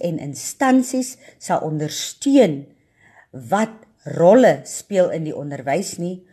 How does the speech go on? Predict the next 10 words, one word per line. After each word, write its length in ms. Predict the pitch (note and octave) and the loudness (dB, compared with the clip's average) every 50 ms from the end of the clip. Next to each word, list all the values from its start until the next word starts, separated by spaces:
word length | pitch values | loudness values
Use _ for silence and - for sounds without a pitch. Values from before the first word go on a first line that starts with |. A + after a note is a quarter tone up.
| _ _ _ _ _ _ _ _ _ - | _ _ _ _ _ _ _ _ _ 4
ons 640 | A3 B3 C4+ C#4 C4 A#3+ G3+ - - - - - - _ _ _ _ _ _ _ _ _ _ - | 6 6 6 8 6 4 4 2 -4 -10 -12 -14 -18 _ _ _ _ _ _ _ _ _ _ -6
nie 560 | D3+ E3+ G#3+ C#4 D4 B3 E3+ - - - _ _ _ _ | 0 4 8 8 8 8 6 2 -6 -18 _ _ _ _
ons 280 | - E3 D#3+ D3+ - - D3 | -6 -6 -6 -6 -6 -6 -4
land 320 | C#3+ C#3+ D3 D3+ C#3+ - _ _ _ _ _ _ _ _ _ _ _ _ _ _ _ _ _ _ _ _ - - | -4 -2 -2 -4 -6 -8 _ _ _ _ _ _ _ _ _ _ _ _ _ _ _ _ _ _ _ _ -8 0
vorentoe 560 | C4 C4 B3+ A#3 A3+ G3+ E3+ - D#3+ C#3+ B2+ - _ _ _ _ | 4 6 6 6 6 4 2 -2 -6 -8 -8 -10 _ _ _ _
sal 380 | _ - - - E3 C#3+ C#3 C#3 | _ -16 -12 -8 -8 -8 -8 -10
kan 180 | - D#3 C3+ C3+ | -10 -10 -8 -8
neem 220 | C3+ C3+ C3 C3 | -8 -8 -8 -8
nie. 200 | B2+ B2+ B2 - A#2+ _ _ _ _ _ _ _ _ _ _ _ _ _ _ _ _ _ _ _ _ _ _ _ _ _ _ _ _ _ _ _ - | -8 -8 -10 -12 -16 _ _ _ _ _ _ _ _ _ _ _ _ _ _ _ _ _ _ _ _ _ _ _ _ _ _ _ _ _ _ _ -4
Luisteraars, 920 | D3+ D#3 D#3+ E3+ E3+ - - - G3 F#3+ G3+ A#3+ C4+ - - - - _ | 0 2 2 2 0 -2 -2 0 0 0 0 -2 -2 -4 -10 -18 -18 _